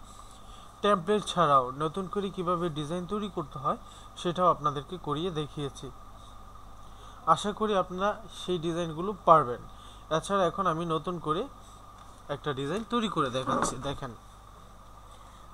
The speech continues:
তো আমি এখান থেকে, আচ্ছা, এখানে যে এটা আছে, এটা হচ্ছে Pro, আমি Pro নিচ্ছি না, Free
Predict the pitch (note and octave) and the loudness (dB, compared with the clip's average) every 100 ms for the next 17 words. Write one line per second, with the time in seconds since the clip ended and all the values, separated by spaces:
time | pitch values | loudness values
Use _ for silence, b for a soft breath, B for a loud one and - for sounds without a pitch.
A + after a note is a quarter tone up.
0 | - E3+ F#3+ - E3+ E3 F3 F3 E3+ F#3+ | 0 2 2 -2 -2 -2 -2 -4 -2 -4
1 | F3 F#3+ - G3 C4+ - - - - - | -4 -6 -2 -4 -4 -14 -18 -18 -18 -12
2 | C#3 B2 B2 - C#3+ E3+ E3+ D#3 E3 D3+ | -12 -10 -12 -10 -6 -4 -4 -4 -4 -2
3 | D3 C#3 - F3+ D3+ D3 - C#3+ - C#3 | 2 2 0 -6 -6 -6 -6 -10 -6 -4
4 | E3+ C4+ C3 C3 B2+ - D3 D3 C3+ - | -4 -4 -6 -6 -10 -6 -6 -4 -6 -6
5 | D3+ G#3+ C4 B B B - - F3+ | -6 -6 -8 B B B -18 -8 -4